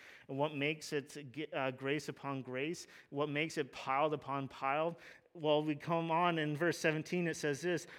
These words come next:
"For the law was given through Moses." There's a contrast being created here with Moses and the law and Jesus and grace. Hold on to, the, to this, though. The law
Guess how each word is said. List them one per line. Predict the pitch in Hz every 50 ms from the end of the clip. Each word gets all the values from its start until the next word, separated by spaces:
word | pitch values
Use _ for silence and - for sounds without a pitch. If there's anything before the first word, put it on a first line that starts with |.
| - -
"For | - - 175 160
the | 170 165
law | 156 165 170 180 190 202
was | 185 185 175 151
given | - 185 185 170 175 170
through | 156 - - 170 170 170
Moses." | 165 160 151 160 170 170 139 135 123 110 - - - - - - - - _ _ _ _ _ _ _ _ _ _ - - - -
There's | - 165 170 156
a | 175
contrast | 143 - 170 185 185 202 202 - - 175 165 156 -
being | - 165 160 156 160 165 165 160
created | - - 165 160 165 170 180 180 180 165
here | 175 - 147 143 143
with | 139 143 135
Moses | - 160 165 170 185 190 185 180 180 151 - -
and | 175 151 151
the | 147
law | 151 151 160 170 175 175 170 156 143 - - - - -
and | 160 156 156 147
Jesus | - 185 196 202 170 180 170 - -
and | 160 147 147
grace. | 147 165 180 190 180 160 - - - - - -
Hold | - - 185 190 202 196 196
on | 190 180 196 202 208 208 202 185
to, | - - - 165
the, | 160 165 165
to | - -
this, | 160 151 147 135 -
though. | - 147 135 123 - - - - -
The | - 175
law | 170 170 175 180 202 226 240 254 254